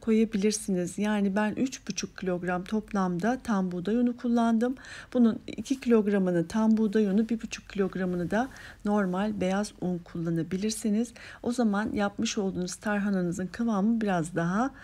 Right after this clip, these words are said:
dolgun olacaktır. Evet, tarhana hamurumuz hazır. Güzelce yoğurduk. Üzerini de yine unluyoruz arkadaşlar. Ee, bu unlama işleminde de bir yarım kilo daha kullandım. Aslında toplamda, e,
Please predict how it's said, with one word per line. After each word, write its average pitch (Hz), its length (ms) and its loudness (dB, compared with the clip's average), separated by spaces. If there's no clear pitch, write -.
dolgun 180 420 -2
olacaktır. 170 720 -6
Evet, 196 260 2
tarhana 254 580 0
hamurumuz 220 640 2
hazır. 202 500 -2
Güzelce 180 500 -2
yoğurduk. 208 720 2
Üzerini 285 640 4
de 240 60 4
yine 247 560 4
unluyoruz 240 600 6
arkadaşlar. 180 880 -2
Ee, 208 300 2
bu 262 240 2
unlama 254 360 6
işleminde 247 560 4
de 220 120 0
bir 220 60 4
yarım 226 240 4
kilo 208 240 -4
daha 208 240 -2
kullandım. 220 600 2
Aslında 214 400 -2
toplamda, 196 800 -2
e, 180 240 -2